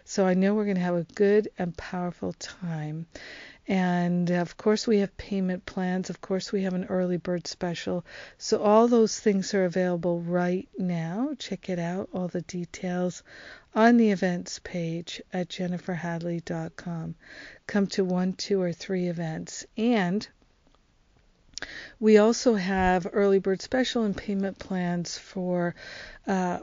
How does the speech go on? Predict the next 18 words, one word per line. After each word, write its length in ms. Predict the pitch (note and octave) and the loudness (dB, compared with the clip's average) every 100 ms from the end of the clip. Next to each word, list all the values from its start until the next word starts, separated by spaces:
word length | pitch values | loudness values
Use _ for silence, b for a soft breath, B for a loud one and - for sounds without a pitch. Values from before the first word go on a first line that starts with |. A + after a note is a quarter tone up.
| E4+ | 0
my 460 | G3 F#3 F3+ F3+ | 2 2 2 2
next 520 | F3+ F3+ - - - - | 0 0 -4 -10 -14 -6
retreat 680 | F#3+ F#3 - B3+ B3+ C4 - | -2 -2 -2 2 2 2 -2
and 200 | G3+ F#3 | -4 -4
spiritual 580 | - - G3+ F#3 - G3 | -6 -4 0 0 -2 -8
counseling 680 | - - F#3 F3+ G3 F#3 F3+ | -8 -8 -6 -6 -4 -4 -4
intensive. 1080 | C4 F#3+ F3 - F#3 F3 - - F#3 F3 E3 - B B B | -4 -4 -4 -6 -4 -6 -8 -4 0 0 -4 -12 B B B
So 240 | - - G3 | 0 4 4
Forgive 440 | - G#3+ F#3+ A#3 | 6 4 6 8
and 140 | B3 G#3+ | 8 6
Be 120 | G3+ | 4
Free 340 | - - A#3 | 0 2 4
retreat 640 | A3 G3+ - - G3+ G3+ - | 4 2 0 0 2 0 -4
is 280 | G3 F3+ F#3+ | -2 -2 -2
in 140 | F3+ | -2
October, 720 | E3+ D#3 - - G3+ G3 G3+ F#3+ | -2 -6 -10 -2 0 2 0 -2
first 400 | - A3 - G3 | -2 -2 -2 -2
weekend, 640 | F#3+ E3+ - F3 E3 E3 | -2 -2 -6 -4 -4 -6